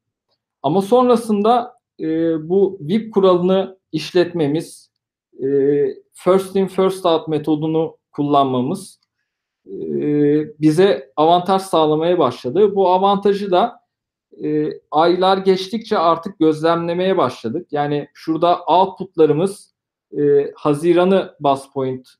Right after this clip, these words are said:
e, baz olarak alırsak, e, altı yedilerden artık out-, outputlarımız on iki,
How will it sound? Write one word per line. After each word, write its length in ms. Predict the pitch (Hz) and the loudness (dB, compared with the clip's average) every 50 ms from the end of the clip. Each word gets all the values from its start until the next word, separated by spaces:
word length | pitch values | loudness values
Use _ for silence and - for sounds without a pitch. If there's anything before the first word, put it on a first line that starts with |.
| _ - | _ -6
e, 40 | 135 135 131 127 127 127 127 127 123 127 123 - - - | -2 0 2 2 2 2 2 2 0 -2 -4 -6 -6 -2
baz 220 | 135 139 139 131 | 0 0 2 2
olarak 360 | 131 131 131 131 131 127 127 | 4 4 4 4 2 0 -2
alırsak, 640 | 143 160 165 170 151 - - 156 180 214 - - _ _ _ _ _ _ _ _ _ _ _ - 139 | -2 -2 -2 -2 -4 -4 -2 -2 -2 -2 -4 -10 _ _ _ _ _ _ _ _ _ _ _ -12 -8
e, 320 | 147 147 147 147 147 143 147 147 - _ _ _ _ _ _ _ _ _ _ _ _ - | -4 -2 0 0 0 -2 -4 -6 -10 _ _ _ _ _ _ _ _ _ _ _ _ -4
altı 400 | 135 143 151 160 160 160 - 196 | 0 2 2 2 2 0 -2 0
yedilerden 920 | 196 190 190 180 185 202 196 196 190 185 180 185 196 220 240 220 226 - _ | 2 4 4 4 2 2 2 2 2 2 2 2 0 0 0 -2 -6 -6 _
artık 640 | - 156 160 160 - - 208 196 202 - - _ _ - | 0 2 2 0 0 -2 -6 -6 -6 -8 -16 _ _ -2
out-, 360 | 151 170 180 180 - - - _ _ _ _ | 0 0 0 0 -2 -10 -20 _ _ _ _
outputlarımız 840 | 151 165 185 185 190 - - _ 151 156 156 165 190 226 220 220 - - - | 0 2 2 2 -2 -6 -12 _ 0 0 0 2 2 0 0 -2 -6 -6 -2
on 160 | 180 180 185 | 0 0 0
iki, 500 | 180 180 - - 185 175 165 - - | 0 -2 0 0 2 2 2 0 -6